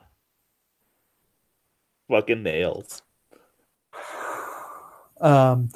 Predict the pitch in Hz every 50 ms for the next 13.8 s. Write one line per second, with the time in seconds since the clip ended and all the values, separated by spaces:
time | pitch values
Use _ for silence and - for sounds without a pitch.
0 | - - - - _ _ _ - - - 180 165 170 165 - 220 214 196 185 -
1 | - 180 175 165 160 156 - - - - 185 208 202 190 180 - - 180 170 156
2 | 135 - 131 - - - 160 165 151 - 151 135 135 135 135 131 127 123 139 135
3 | 135 131 - - 123 113 - - 123 117 - - - 139 139 135 127 127 120 123
4 | - - 139 127 123 120 120 123 120 - _ _ _ _ _ 147 147 147 139 135
5 | 135 135 131 127 127 127 120 127 123 120 - - - - 139 127 127 - 131 123
6 | 120 120 - - 135 127 120 120 117 117 113 - - 123 117 117 120 117 117 120
7 | 117 117 110 - - - 123 123 117 113 110 113 113 - _ - _ _ _ _
8 | _ _ 131 139 139 139 147 139 139 131 - - 185 180 160 143 - - - 151
9 | 143 135 127 117 135 131 127 127 123 - - 123 120 117 - - - 139 131 131
10 | 127 127 123 117 120 120 117 117 117 113 - - - - - - 175 160 170 -
11 | - - - - - - - _ _ 143 160 190 196 190 170 170 - 175 170 160
12 | 147 151 165 151 143 - 147 139 - - 131 120 135 127 123 127 123 120 120 120
13 | 113 113 120 113 - - 127 123 131 131 135 139 147 - -